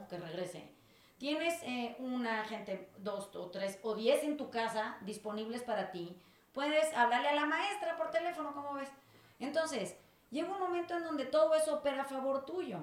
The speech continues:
Bueno, los privilegiados se quejan de las ausencias paternales o maternales,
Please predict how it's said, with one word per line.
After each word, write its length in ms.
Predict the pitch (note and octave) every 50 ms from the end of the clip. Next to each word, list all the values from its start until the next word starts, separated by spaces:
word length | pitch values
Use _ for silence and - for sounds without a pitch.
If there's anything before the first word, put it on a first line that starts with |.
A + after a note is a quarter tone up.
| D3 -
Bueno, 280 | F#3 G#3 G#3 F#3 - - -
los 120 | A#3 B3
privilegiados 560 | B3+ C4 C4+ C4 C4+ C4+ C#4+ C#4+ D#4+ E4 D#4+ D#4+
se 220 | - A#3+ A3 -
quejan 580 | - A#3+ B3 C4+ C4+ C#4 A3 G#3+ F#3+ F#3+ F#3+ F#3+ - - _ - _ - - - - _
de 140 | - G3 G3
las 160 | G#3 G3+ G#3+
ausencias 540 | G#3+ A3 - A#3+ A#3 A3+ A3 - A3 G#3 G#3
paternales 600 | - G3+ G3+ A3 G#3+ G3 G3 F#3+ F#3 F#3 F#3 F#3+
o 60 | G3
maternales, 600 | G3 G3 G3 G3+ A#3+ A#3+ A#3+ G#3 D#3 C#3+ C#3+ C#3